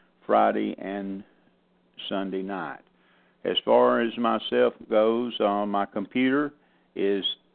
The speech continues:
froze up, and I've got to take it to the computer shop and get it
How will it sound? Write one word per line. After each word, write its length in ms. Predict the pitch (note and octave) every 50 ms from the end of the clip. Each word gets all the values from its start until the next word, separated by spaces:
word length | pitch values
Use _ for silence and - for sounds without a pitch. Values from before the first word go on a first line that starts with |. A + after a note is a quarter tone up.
| _ _ _ _ _ _
froze 340 | A#2 A#2+ B2 B2 A2+ -
up, 380 | B2 B2 B2+ C3+ C3+ - - -
and 200 | - - F#2+ F#2
I've 340 | F2+ F2+ F2 F2 F2+ E2+ -
got 240 | G#2 G2+ G2 F#2 -
to 60 | _ _ _ _
take 240 | - G#2+ G#2 G2+ -
it 140 | G2 - _
to 180 | - A2 G#2 G2+
the 120 | G2 G2
computer 460 | F#2 - G2 F2+ - A#2 A#2 G#2+ G#2+ G#2 -
shop 360 | A2 G#2+ A2 A2 G2+ - -
and 180 | - G2 F#2+ F#2+
get 160 | G2+ G2+ G2+
it 100 | -